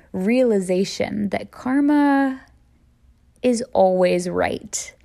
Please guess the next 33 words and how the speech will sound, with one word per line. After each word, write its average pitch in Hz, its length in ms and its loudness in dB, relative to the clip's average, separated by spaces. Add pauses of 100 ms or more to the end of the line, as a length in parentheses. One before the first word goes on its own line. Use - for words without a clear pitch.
(220)
Even 240 280 0
if 226 160 -4
you 196 140 -6
don't 180 300 -4
hear 233 400 0
her 269 340 0
or 180 200 -2
see 220 380 -4
her, 277 420 -6 (420)
Lady 240 380 2
Karma 269 440 0
is 202 180 -4
always 226 500 0
watching 190 520 -8
and 185 120 -8
always 220 380 -2
keeping 233 380 -6
track. - 560 -8 (300)
She - 220 -6
doesn't 311 280 0
miss 233 200 -2
a - 20 -2
mark. - 460 -4 (1300)
So - 240 -2
when 240 240 0
we 214 120 0
make 359 280 -6
the 208 100 -4
conscious 208 640 -6
decision 185 840 -6 (500)
to 240 140 2
be 208 260 -2
intentional 202 1040 -6